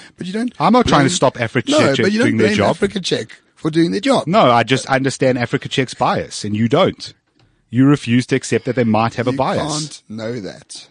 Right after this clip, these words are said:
Speaker 1: by meeting one of their re-, head researchers
Speaker 2: I actually
Speaker 1: for an
Speaker 2: think
Speaker 1: hour and
Speaker 2: she's
Speaker 1: a half.
Speaker 2: probably the least biased person I've ever met from Africa
Speaker 1: Have you
Speaker 2: Check.
Speaker 1: met all of them?
Speaker 2: Nope.
Speaker 1: There we go.
Speaker 2: Yeah.
Speaker 1: Point proven. Point
Speaker 2: Point,
Speaker 1: proven.
Speaker 2: what's the point proven?
Speaker 1: Uh, at least, at least, you know, when we say the A N C is funding the N D R or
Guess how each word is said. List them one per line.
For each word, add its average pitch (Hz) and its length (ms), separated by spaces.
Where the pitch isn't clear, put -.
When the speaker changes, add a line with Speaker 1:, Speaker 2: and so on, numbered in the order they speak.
Speaker 1:
by 107 140
meeting 120 500
one 127 340
of 120 160
their 110 200
re-, 101 220
head 117 200
researchers 101 420
Speaker 2:
I 147 160
actually 202 220
Speaker 1:
for 196 80
an - 20
Speaker 2:
think 175 60
Speaker 1:
hour - 60
and - 40
Speaker 2:
she's 165 120
Speaker 1:
a - 20
half. 117 60
Speaker 2:
probably 156 340
the 127 100
least 139 320
biased 95 360
person 104 280
I've 101 120
ever 98 180
met 95 240
from 98 140
Africa 92 280
Speaker 1:
Have 131 80
you 135 60
Speaker 2:
Check. 151 80
Speaker 1:
met 151 140
all 143 120
of 170 60
them? 208 240
Speaker 2:
Nope. 147 180
Speaker 1:
There 85 120
we 117 80
go. - 160
Speaker 2:
Yeah. 135 140
Speaker 1:
Point 226 200
proven. 208 380
Point - 0
Speaker 2:
Point, 131 180
Speaker 1:
proven. 202 200
Speaker 2:
what's 139 140
the 127 100
point 120 240
proven? 107 200
Speaker 1:
Uh, - 80
at 190 80
least, 233 240
at 180 80
least, 202 160
you 180 60
know, 185 80
when 160 120
we 202 120
say 170 140
the 143 140
A 151 80
N 156 80
C 143 140
is 127 80
funding 127 300
the 113 140
N 127 120
D 113 160
R 90 240
or 107 160